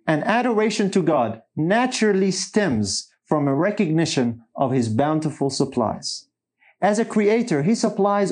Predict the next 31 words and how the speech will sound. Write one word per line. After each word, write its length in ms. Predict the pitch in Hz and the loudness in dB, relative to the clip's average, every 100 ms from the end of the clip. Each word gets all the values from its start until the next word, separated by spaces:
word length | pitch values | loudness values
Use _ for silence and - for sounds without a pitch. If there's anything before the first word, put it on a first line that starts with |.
| - | -4
all 320 | - 247 277 226 | -2 0 0 -2
things, 640 | - 170 110 101 - - _ _ | 0 0 0 -2 -6 -14 _ _
and 140 | 175 175 | -2 0
as 200 | 165 151 | 0 0
we 340 | 196 269 156 | 2 4 4
recognize 880 | 117 127 240 311 233 190 165 127 113 | 2 2 0 0 0 0 0 0 0
this, 320 | 127 - - _ - | -2 -2 -10 _ -2
we 160 | 175 | 2
will 180 | 214 190 | 4 2
naturally 800 | 143 160 196 196 180 180 190 185 - _ _ _ - | 2 0 0 -2 0 2 0 -2 -14 _ _ _ 0
develop 600 | 139 123 196 160 113 - _ _ | 0 2 2 0 -2 -8 _ _
and 160 | 156 151 | 0 2
we 80 | 165 | 4
will 140 | 151 | 2
naturally 400 | 175 208 - 170 | 2 0 2 2
respond 640 | 160 160 - - 247 226 - | 4 2 0 0 0 0 0
in 160 | 214 | 0
our 260 | 226 233 226 | 2 2 2
heart 540 | 180 220 190 123 - - _ _ | 0 2 0 0 -6 -20 _ _
with 240 | 139 135 110 | -2 0 2
gratitude 880 | 131 180 190 196 - 196 208 - - 151 | 2 2 0 -4 2 2 2 -2 -10 -2
and 160 | 139 | 0
a 60 | 127 | 2
deep 360 | 117 190 214 | 2 2 2
sense 460 | - 175 151 123 - | 0 0 2 0 -2
of 140 | 135 | -2
appreciation 920 | 123 123 147 135 131 123 110 123 110 - _ | 0 0 0 2 2 2 2 -2 -6 -8 _
and 320 | 160 151 127 | 0 2 4
love 460 | 160 220 147 - - _ _ _ | 4 4 0 -6 -16 _ _ _
to 100 | 156 | 0
him. 400 | 139 127 95 95 | 2 0 -2 -6